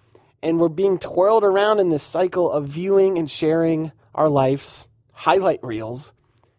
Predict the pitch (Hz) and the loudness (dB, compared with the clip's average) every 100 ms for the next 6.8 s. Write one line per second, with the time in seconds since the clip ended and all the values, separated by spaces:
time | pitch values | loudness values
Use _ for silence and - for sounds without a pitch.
0 | _ - 165 160 - 160 156 175 190 202 | _ -4 0 0 -2 2 4 4 4 0
1 | 202 - - - 147 147 131 131 - - | -4 -16 -20 -6 -4 -2 -4 -6 -8 -14
2 | _ - - - - - 151 - - 214 | _ -18 -16 -18 -18 -10 -10 -8 0 0
3 | 190 131 - - - - _ _ _ _ | 2 -2 -4 -14 -14 -18 _ _ _ _
4 | _ _ _ _ _ _ _ _ 151 156 | _ _ _ _ _ _ _ _ -4 -4
5 | 143 147 160 160 160 147 180 214 196 196 | 0 2 2 2 0 2 0 2 2 2
6 | 185 - 139 131 135 143 - - | 0 -2 -4 -2 -4 -4 -12 -16